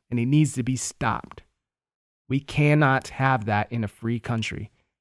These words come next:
People need to feel free to speak and give their opinions and challenge ideas.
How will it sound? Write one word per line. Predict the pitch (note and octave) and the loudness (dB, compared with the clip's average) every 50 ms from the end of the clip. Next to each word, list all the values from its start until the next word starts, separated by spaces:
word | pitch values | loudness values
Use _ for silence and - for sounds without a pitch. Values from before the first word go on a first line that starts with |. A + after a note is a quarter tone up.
| _ _ _ - | _ _ _ -2
People | E3 D#3+ D#3 D#3 D#3 | 0 2 4 4 6
need | D3+ D3+ D3+ D#3+ D#3+ C#3 | 8 8 8 8 6 6
to | D3+ | 2
feel | C#3+ - - D3+ C#3+ | 0 2 4 4 4
free | C3+ - - - D3+ D3 D3 C#3+ | 4 0 -2 2 4 4 4 4
to | B2+ A#2+ | 2 0
speak | - - - - - D#3 E3 E3+ - - - | -2 -8 -4 0 2 2 2 2 -2 -6 -6
and | B2 A#2+ | -4 -4
give | C3+ C3 | -2 0
their | C3+ B2 A#2 A2 | 0 2 2 2
opinions | G#2 - - E3 E3 D#3 C#3+ A#2+ G2+ G2 F#2+ F2+ | 0 0 2 2 4 4 4 2 0 -2 -4 -4
and | A2 G#2 G#2 | -4 -6 -4
challenge | - - D#3 D#3 D3 C#3+ C3+ B2+ | 0 2 2 4 4 2 2 0
ideas. | C3 B2+ A#2 B2 C3 A2+ F#2+ F2 - - - | 0 -2 -2 -4 -6 -8 -8 -10 -12 -16 -20